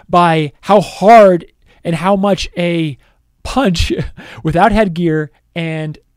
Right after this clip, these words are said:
you know, I guess we're a ten ounce boxing gloves felt, because a lighter boxing glove, less padding, is gonna hurt more. And I think that had something to do with it. It kind of screwed with his mind and kind of like, "Whoa,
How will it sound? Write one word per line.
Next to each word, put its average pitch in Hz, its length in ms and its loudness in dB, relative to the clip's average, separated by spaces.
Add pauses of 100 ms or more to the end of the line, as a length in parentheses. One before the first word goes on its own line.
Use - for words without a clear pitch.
you 143 60 -12
know, - 80 -16
I 127 80 -14
guess 135 180 -10
we're 135 100 -4
a 117 40 -6
ten 175 260 -2
ounce 170 260 -2
boxing 156 500 -8
gloves 127 460 -6 (300)
felt, 208 440 -2
because 147 260 -6
a 143 80 -6
lighter 151 300 -4
boxing 156 480 -6
glove, 127 240 -10
less 131 240 -8
padding, 160 440 -6
is 123 120 -10
gonna 135 180 -12
hurt 214 260 -8
more. 131 300 -8
And 156 100 -2
I 165 80 -2
think 247 280 -8
that 196 220 -4
had 185 180 -6
something 165 320 -6
to 147 100 -6
do 151 300 0
with 180 160 -2
it. 123 80 -8
It - 100 -14
kind - 220 -4
of 160 120 -12 (320)
screwed - 380 -4
with 185 140 0
his 147 160 -4
mind 208 340 -2
and 156 80 -8
kind 170 200 -6
of 151 100 -6
like, 139 180 -2
"Whoa, 160 320 2